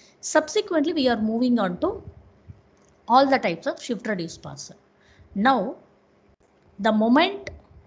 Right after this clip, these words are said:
you name it operator precedence parser, that name itself says it's meant for fixing the precedence for the operators. It is meant for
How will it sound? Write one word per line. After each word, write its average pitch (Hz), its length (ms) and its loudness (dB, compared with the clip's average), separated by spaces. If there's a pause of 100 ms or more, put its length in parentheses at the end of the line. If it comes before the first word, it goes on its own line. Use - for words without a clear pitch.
(300)
you 233 220 0
name 240 400 4
it 285 180 2
operator 233 540 0
precedence 202 720 -4
parser, 160 800 -4 (920)
that 254 220 4
name 311 460 6
itself 349 440 -2
says 294 560 0
it's - 260 -6
meant 247 480 2
for 277 380 2
fixing 247 720 -2
the 269 100 2
precedence 247 840 0
for 202 360 2
the 226 280 0 (120)
operators. 175 1120 0 (720)
It 208 120 -2
is - 160 2
meant 226 320 2
for 302 360 2